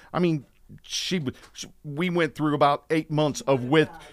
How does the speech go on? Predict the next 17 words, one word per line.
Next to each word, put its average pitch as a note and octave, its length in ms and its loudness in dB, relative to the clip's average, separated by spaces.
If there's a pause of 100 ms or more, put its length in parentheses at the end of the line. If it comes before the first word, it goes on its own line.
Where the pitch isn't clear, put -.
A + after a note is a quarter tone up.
(100)
she - 160 0
would B3+ 140 2
have C3 80 -4
died. C3 380 4
We F#3+ 180 4
had F3+ 140 8
to D#3 40 0
went D3 280 0
through D#3 140 6
about C3+ 280 6
eight E3 180 0
months D3 220 0
of B2+ 120 -2
withdrawals C3 720 -2
with A2 180 -8
my A2+ 120 -2
youngest. G#2 520 -10